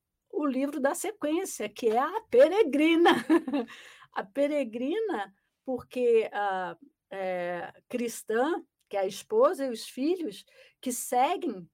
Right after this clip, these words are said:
né, que a princípio não, não, não, não abraçaram a mesma fé de cristão,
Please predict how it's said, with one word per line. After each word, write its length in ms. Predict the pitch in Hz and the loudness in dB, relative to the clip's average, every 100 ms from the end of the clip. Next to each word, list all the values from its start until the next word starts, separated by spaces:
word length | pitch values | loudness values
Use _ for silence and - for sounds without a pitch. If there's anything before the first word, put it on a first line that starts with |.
| - | -14
né, 240 | 190 233 | -6 -6
que 140 | 247 233 | -4 -8
a 60 | |
princípio 560 | 226 226 202 240 247 240 | -8 -10 -10 -12 -8 -6
não, 240 | 220 220 | -6 -6
não, 300 | 220 220 214 | -8 -8 -10
não, 340 | 214 214 208 202 | -10 -10 -10 -12
não 280 | 208 208 214 | -12 -4 -4
abraçaram 760 | 208 208 196 - 220 262 269 | -2 -4 -4 -6 -6 -4 -2
a 80 | 226 | 0
mesma 360 | 220 262 220 202 | 0 -2 -6 -10
fé 220 | - 208 | -6 -6
de 140 | 208 | -8
cristão, 640 | - 190 - - 196 254 | -12 -12 -10 -4 -2 -2